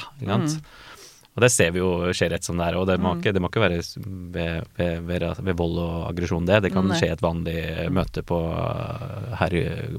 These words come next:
Speaker 1: på Kompani A S i gata her, det.
Speaker 2: Ja, ja, ikke sant.
Speaker 1: Ehm, og det, og den, det er ofte koblet sammen med den benektelsen av den smerten. Eh,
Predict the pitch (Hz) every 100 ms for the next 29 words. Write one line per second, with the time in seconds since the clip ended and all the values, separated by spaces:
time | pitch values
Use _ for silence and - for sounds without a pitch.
0 | - 98 101 92 90 82 80 82 78 -
1 | 90 78 - - 85 78 - 87 - -
2 | 82 - 196 190 202 170 175 190 180 -
3 | 156 160 107 98 98 107 - _ _ _
4 | - 107 117 117 117 120 110 50 - 117
5 | 123 139 110 - 131 - 127 92 92 -
6 | 92 95 113 113 110 101 104 107 104 -
7 | - - 92 - - - 101 110 123 135
8 | 156 165 - _ _ 110 104 107